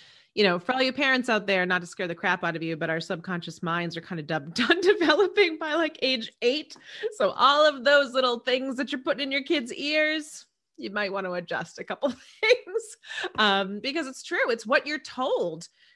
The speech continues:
growing up. If you're told repeatedly, like, "Stay small, don't do that," you know,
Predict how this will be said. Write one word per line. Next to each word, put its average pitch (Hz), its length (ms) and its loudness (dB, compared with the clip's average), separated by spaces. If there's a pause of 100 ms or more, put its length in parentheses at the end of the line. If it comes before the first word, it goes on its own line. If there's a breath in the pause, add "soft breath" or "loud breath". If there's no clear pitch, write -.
(140 soft breath)
growing 233 400 -2
up. 247 320 2
If 180 120 -8
you're 214 100 -2
told 247 320 -6
repeatedly, 226 720 -4
like, 170 300 -6
"Stay 190 260 -6
small, 185 540 -4
don't 165 280 -8
do 220 240 -8
that," 123 460 -4
you 180 120 -10
know, 165 340 -10